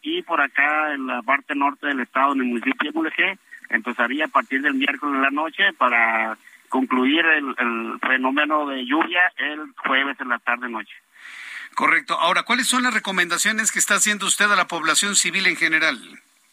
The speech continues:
Speaker 1: Desde luego que todas las recomendaciones son de prevención. Desde antes de que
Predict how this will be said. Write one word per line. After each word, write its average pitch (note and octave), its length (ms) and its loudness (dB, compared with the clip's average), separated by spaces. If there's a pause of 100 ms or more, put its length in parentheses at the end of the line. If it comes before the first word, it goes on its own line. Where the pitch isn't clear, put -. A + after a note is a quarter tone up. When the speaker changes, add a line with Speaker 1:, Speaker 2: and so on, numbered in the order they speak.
(680)
Speaker 1:
Desde D3+ 240 2
luego F#3+ 240 4
que F3 120 -2
todas F#3+ 280 2
las F3+ 140 4
recomendaciones D3+ 760 2
son E3 180 0
de E3+ 140 0
prevención. D#3 580 2
Desde B2+ 560 2 (160)
antes A3+ 280 -6
de C3+ 260 -2
que - 80 -2